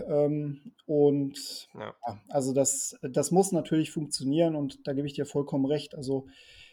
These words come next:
Speaker 1: äh, im Vergleich zu einer D-Line muss die O-Line halt als Ganzes funktionieren, gerade wenn du auch irgendwie in Richtung Zone-Blocking gehst. Das muss alles abgestimmt sein.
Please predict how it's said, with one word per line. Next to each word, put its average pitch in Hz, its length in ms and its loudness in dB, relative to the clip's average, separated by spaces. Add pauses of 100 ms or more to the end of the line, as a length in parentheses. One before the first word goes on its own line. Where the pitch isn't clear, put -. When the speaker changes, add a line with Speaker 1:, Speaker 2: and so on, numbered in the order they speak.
(140)
Speaker 1:
äh, 151 120 -6
im 147 120 -6
Vergleich 143 460 4
zu - 140 -6
einer 147 240 2
D-Line 170 580 6
muss 165 200 -2
die 170 100 -2
O-Line 160 500 6
halt 156 180 2
als 151 200 -2
Ganzes 143 340 0
funktionieren, 151 600 -4
gerade 147 360 6
wenn 151 160 0
du 151 180 0
auch 147 260 -4
irgendwie 147 260 -4
in 147 80 0
Richtung 147 320 -4
Zone-Blocking 147 680 0
gehst. 147 400 0
Das - 140 -8
muss 151 180 -6
alles 147 260 -4
abgestimmt 156 640 -4
sein. 151 380 0